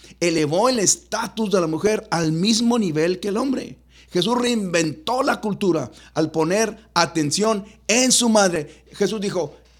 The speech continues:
"Esta mujer es importante. Esta mujer es importante".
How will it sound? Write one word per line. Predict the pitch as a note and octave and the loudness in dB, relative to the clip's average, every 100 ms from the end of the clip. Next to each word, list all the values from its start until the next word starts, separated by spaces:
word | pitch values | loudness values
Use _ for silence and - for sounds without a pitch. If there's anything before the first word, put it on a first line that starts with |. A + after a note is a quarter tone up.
| _ | _
"Esta | A#3 A#3+ B3+ | 4 6 6
mujer | A3+ F#3 D#3+ B2+ - _ _ | 4 2 0 -2 -16 _ _
es | G3+ G#3+ | 2 4
importante. | A3 F3 F3+ F#3+ E3+ D3 - - _ _ _ _ _ _ | 4 0 -2 -2 -6 -8 -12 -18 _ _ _ _ _ _
Esta | G3 G3+ | -2 0
mujer | A3+ F3 G#3+ G#3 G#3 | 0 2 2 2 0
es | F#3+ A3 | 0 0
importante". | G3 G3 G3 F#3 F#3 E3 - | -2 -4 -2 -2 -2 -4 -6